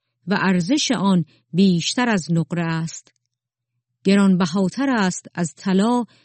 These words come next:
و جواهرات نفیس. طلا و الماس را نمی توان با حکمت برابر کرد و با جواهر و طلای نفیس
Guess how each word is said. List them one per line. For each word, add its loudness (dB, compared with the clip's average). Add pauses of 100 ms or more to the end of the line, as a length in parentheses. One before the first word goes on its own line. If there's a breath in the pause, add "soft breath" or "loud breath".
(160 soft breath)
و 2
جواهرات 0
نفیس. 0 (1080)
طلا 0
و 0
الماس 2
را 0 (320 soft breath)
نمی 4
توان 0
با 0
حکمت -4
برابر -2
کرد -6 (800)
و 2
با 2
جواهر 0 (360)
و 2
طلای 2
نفیس 0